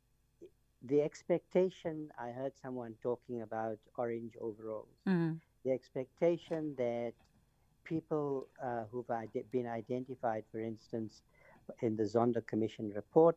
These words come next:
Speaker 1: but I mean, it's, it, uh, you know, it affects every institution, Eskom, prasa,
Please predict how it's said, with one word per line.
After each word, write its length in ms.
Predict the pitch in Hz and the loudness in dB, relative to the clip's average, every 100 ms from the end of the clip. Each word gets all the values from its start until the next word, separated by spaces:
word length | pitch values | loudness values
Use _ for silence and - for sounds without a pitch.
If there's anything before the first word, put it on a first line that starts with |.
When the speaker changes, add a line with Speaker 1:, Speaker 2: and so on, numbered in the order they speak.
| - | 4
Speaker 1:
but 140 | 113 107 | 2 2
I 80 | 117 | -2
mean, 240 | 110 110 | -2 -2
it's, 300 | 110 - - | -4 -8 -12
it, 160 | - 110 - _ - | -8 -8 -10 _ -4
uh, 320 | 107 55 - - _ - - - | -2 -2 -6 -14 _ -20 -8 -2
you 80 | |
know, 80 | 117 | 0
it 120 | 110 | 0
affects 380 | 110 - 143 - - | -2 4 4 4 0
every 220 | 131 127 | 2 2
institution, 880 | 120 - - - 131 120 - 117 113 120 | -2 -6 -20 -2 0 2 -2 -8 -6 -6
Eskom, 680 | 113 - 123 113 107 107 107 - - _ _ _ - | -8 -4 -2 0 -2 -6 -8 -18 -20 _ _ _ 0
prasa, 680 | 135 123 120 - 117 110 107 | 4 6 4 -2 -6 -4 -6